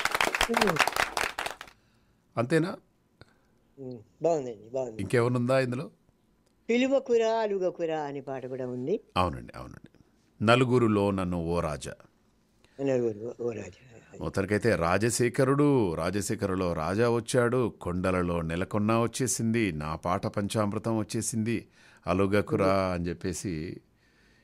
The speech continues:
Speaker 2: ఇన్ని
Speaker 1: కదా?
Speaker 2: పాటలు ఎంత అత్యద్భుతంగా
Speaker 1: పగలే
Speaker 2: పాడారు గురుగారు అసలు. ఆ?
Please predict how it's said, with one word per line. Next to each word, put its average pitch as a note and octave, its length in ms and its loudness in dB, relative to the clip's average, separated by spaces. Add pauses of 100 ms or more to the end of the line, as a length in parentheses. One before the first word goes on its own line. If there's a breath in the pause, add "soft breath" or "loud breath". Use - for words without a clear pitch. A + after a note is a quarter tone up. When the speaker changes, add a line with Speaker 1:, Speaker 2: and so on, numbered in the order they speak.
(140 soft breath)
Speaker 2:
ఇన్ని E2 600 -2
Speaker 1:
కదా? - 160 -10
Speaker 2:
పాటలు F2+ 360 -4
ఎంత D#2 460 -8
అత్యద్భుతంగా A2 1000 -2
Speaker 1:
పగలే - 260 -6
Speaker 2:
పాడారు - 240 -14
గురుగారు - 300 -20
అసలు. - 580 -2 (1400)
ఆ? D#3 340 4